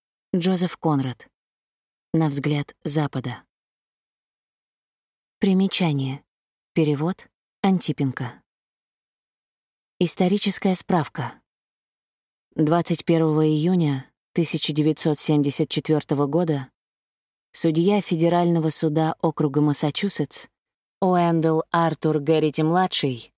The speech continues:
в деле Морган против Хеннигана постановил, что школьный комитет Бостона — систематически ущемляет права темнокожих учащихся государственных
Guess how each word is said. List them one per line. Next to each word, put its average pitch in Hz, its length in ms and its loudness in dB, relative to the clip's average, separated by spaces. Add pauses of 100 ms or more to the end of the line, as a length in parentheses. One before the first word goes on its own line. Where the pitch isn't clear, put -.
(500)
в 180 100 0
деле 180 320 2
Морган 160 540 2
против 165 440 0
Хеннигана 143 840 0 (580)
постановил, 190 720 2 (540)
что 160 200 0
школьный 226 380 2
комитет 185 520 2
Бостона — 185 600 0 (480)
систематически 180 1120 0
ущемляет 170 600 2
права 160 360 0
темнокожих 170 760 0
учащихся 175 760 -2
государственных 170 960 0